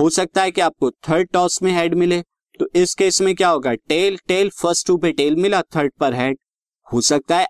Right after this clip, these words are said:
आपको फोर्थ टॉस पे हेड मिले, तो फोर्थ टॉस के केस में क्या हो जाएगा? तीन पर टेल आएगा, फर्स्ट थ्री पर, फोर्थ पे हेड आएगा। तो ऐसे करते करते ये आपके आउटकम्स हो सकते हैं और infinite number of outcomes होंगे सैंपल स्पेस के।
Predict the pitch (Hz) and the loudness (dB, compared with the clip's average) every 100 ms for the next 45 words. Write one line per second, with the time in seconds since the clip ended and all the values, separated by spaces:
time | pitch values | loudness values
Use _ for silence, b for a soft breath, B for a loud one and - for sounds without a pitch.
0 | - 127 - - 175 - 180 202 - - | -2 -2 -2 0 -2 0 2 2 2 -4
1 | 196 190 - 196 180 165 147 147 123 95 | -2 -2 -2 -2 0 0 0 0 -2 -4
2 | _ _ 139 127 160 185 202 - 170 147 | _ _ -6 -2 2 2 2 0 0 0
3 | - 165 156 139 - 160 170 165 160 165 | -2 -2 0 -2 2 0 2 0 0 0
4 | 180 170 _ 156 156 156 156 120 135 147 | 0 -2 _ 2 2 2 -2 0 0 2
5 | 156 175 196 - 170 - 175 196 185 160 | 0 0 -2 -2 -4 -2 -2 0 0 -2
6 | - 127 - - 170 120 98 92 87 85 | -2 -2 -4 -4 -4 -4 -4 -4 -6 -10
7 | 85 _ _ _ - 139 135 - 160 156 | -16 _ _ _ -2 2 2 2 0 0
8 | 135 147 139 135 - 151 139 127 - - | -2 0 0 0 0 0 2 0 -2 -2
9 | 151 120 - 139 151 - 113 104 135 - | 0 0 -2 0 0 0 -2 0 -2 0
10 | 156 180 _ _ 135 135 135 - 165 170 | 0 0 _ _ -2 0 0 0 0 2
11 | 185 185 180 165 156 143 151 123 - 143 | 0 0 0 2 2 0 0 -2 0 -2
12 | 147 165 160 175 180 - 135 120 135 120 | 0 0 0 0 -2 -2 -2 -2 -2 -2
13 | - 113 104 - 117 | -4 -4 -2 -2 -4